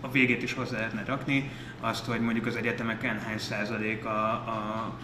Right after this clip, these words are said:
nem diplomás szülőkkel rendelkezők aránya, és hogy ez a, ez a szám húsz éve folyamatosan csökken. Tehát, hogy, hogy, hogy van egy olyan helyzet, amikor az értelmiség újra termeli magát,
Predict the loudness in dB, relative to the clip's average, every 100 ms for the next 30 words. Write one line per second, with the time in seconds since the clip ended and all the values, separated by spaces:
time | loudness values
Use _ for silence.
0 | -12 -12 -2 2 2 2 2 0 0 -2
1 | -4 -4 -4 -4 -2 -2 -4 -4 -6 -6
2 | -4 0 2 4 6 4 2 -2 -2 0
3 | 0 0 0 -2 -2 0 2 2 0 -2
4 | -6 -6 -4 -4 -4 -2 -2 -4 -4 -4
5 | -4 -4 -4 -4 -4 -6 -6 -8 -10 -10
6 | -10 -6 -4 -2 -2 0 2 2 0 0
7 | 2 2 2 2 4 2 2 -2 -2 2
8 | 2 4 2 0 -2 -2 -2 0 0 -2
9 | -2 -2 -2 -2 0 2 2 4 2 2
10 | 4 4 4 4 2